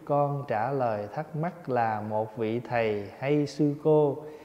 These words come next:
như thế nào mới độ được người Phật tử chuyển hóa được?" <laughs> Mình muốn độ người khác chuyển hóa, phải không? Thì trước hết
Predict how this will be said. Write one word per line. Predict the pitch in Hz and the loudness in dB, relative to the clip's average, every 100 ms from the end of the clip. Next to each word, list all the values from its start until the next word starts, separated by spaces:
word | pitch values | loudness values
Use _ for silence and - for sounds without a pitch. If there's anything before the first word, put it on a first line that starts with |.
| - - | -12 0
như | 143 156 156 | 6 8 6
thế | 156 170 | 4 0
nào | 147 123 107 | 0 0 0
mới | 107 143 | -2 0
độ | 143 107 107 | 2 2 4
được | 117 113 110 | 4 2 2
người | 120 110 101 - | 2 2 2 -2
Phật | 101 - | -4 -2
tử | 104 117 147 | -2 0 -2
chuyển | 120 113 143 | -2 -2 -2
hóa | 156 151 | -6 -6
được?" | 127 - - | -8 -10 -12
<laughs> | 135 - - _ - - - - - - - - | -12 -12 -20 _ -20 -20 -20 -20 -20 -20 -12 2
Mình | 139 143 | 4 6
muốn | 196 | 6
độ | 165 127 | 6 6
người | 160 147 135 | 6 6 4
khác | 170 185 | 0 -2
chuyển | 123 123 160 | 0 0 0
hóa, | 165 170 240 - - - - | 0 -2 -4 -8 -20 -20 -6
phải | 127 147 | 0 2
không? | 170 175 170 - | 2 0 -4 -8
Thì | 110 | -6
trước | 104 160 165 | 0 -2 -2
hết | 170 | -6